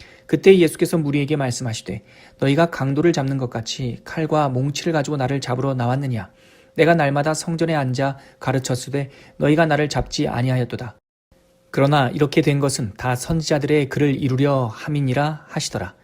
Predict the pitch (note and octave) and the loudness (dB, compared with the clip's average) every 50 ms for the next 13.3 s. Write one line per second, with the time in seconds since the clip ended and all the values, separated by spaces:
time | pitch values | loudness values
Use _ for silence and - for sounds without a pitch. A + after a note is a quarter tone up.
0 | _ _ _ _ - D3+ C3+ C3+ C#3+ C#3+ C3 - C#3+ C#3 D3 C3 C3 C#3+ C#3 C3+ | _ _ _ _ -4 0 2 4 4 4 4 2 2 2 2 2 0 -2 -2 -2
1 | C3 C3 C3 B2+ B2+ C3 B2+ C3 C#3 C#3+ C3+ C3 - B2 B2+ A#2+ - D3 D3 C#3+ | 0 0 2 4 4 2 2 2 0 -2 0 0 -2 -2 -2 -2 -2 -2 -2 -2
2 | - C3 C3 C3 B2+ A#2+ A2 G#2 F2+ - - - _ _ _ _ _ _ _ - | -2 -2 -2 0 0 -2 -2 -4 -6 -10 -14 -18 _ _ _ _ _ _ _ -20
3 | _ _ _ - D3 D3+ D3 - G3 F#3+ F3+ D#3+ C3 B2 B2 - - - C3 D#3+ | _ _ _ 4 4 4 6 6 6 6 6 6 4 0 -2 -4 -2 -2 -2 0
4 | D#3 D#3+ D3+ - C3+ A#2+ B2+ C3 D#3 B2+ A2+ - D3 C#3+ C#3+ C3 - E3 D#3 C#3+ | 0 -2 0 0 -2 -2 0 0 -2 -2 -2 -2 -2 0 0 0 0 0 -2 0
5 | C3 A#2 G#2 - - C3 C3+ C#3+ C#3+ C3+ - C3 C3 B2 - C#3+ C3 B2 A#2 - | -2 -6 -8 -4 -2 0 2 2 2 0 -2 -4 -4 -2 -2 -2 -2 -2 -4 -2
6 | - B2 B2+ C3 C3 B2+ C3+ C3 - - C3 B2 C3+ C#3+ D3 - - A2+ A2+ G#2+ | -2 0 0 0 0 0 -2 -2 -2 -2 -2 -2 0 0 0 -2 -2 -4 -4 -4
7 | F#2+ - _ - - - - - - C3+ C3 C#3 C#3 C3 - E3+ D#3+ D3+ D3 D#3+ | -6 -8 _ -20 -20 -20 -8 -4 0 2 2 2 2 0 0 -2 -2 0 0 0
8 | D3 C#3+ C3+ B2+ B2 C3 C3 C3+ C3+ C3+ C3 - - C3 C3 C#3 C3+ C3 C3+ D3 | 0 0 0 0 0 0 0 0 -2 -4 -6 -6 -2 -2 0 0 0 0 -2 -2
9 | C#3 B2+ B2 C3+ C#3+ C3 B2 - G2+ F#2+ G2 - - - _ _ _ _ _ _ | 0 2 2 2 2 0 -2 -4 -8 -10 -10 -12 -16 -20 _ _ _ _ _ _
10 | _ - - C#3 C3 C#3+ C#3+ C#3+ C#3+ C3+ B2+ B2+ B2+ C3 C3 - D3 D#3 D#3 C#3 | _ 0 0 2 4 4 4 4 4 4 4 2 2 2 0 -2 0 2 4 4
11 | C3 B2 - - D3 C3 - C3+ C#3+ C#3 A#2 A2 - - C3 C3 C#3 C#3+ C#3 - | 4 2 2 0 -2 -2 0 -2 -2 -2 -4 -6 -6 -2 0 0 0 0 -2 -4
12 | C3 C3 - - C3 C3+ C#3 C3+ C3 - C#3+ - - - E3+ F3 E3+ D#3 - - | -6 -6 -4 -4 -2 -2 -2 -4 -4 -4 -6 -4 -2 -2 0 2 2 0 0 0
13 | C3 A#2+ - - E3 A#2+ | -2 0 0 0 0 -2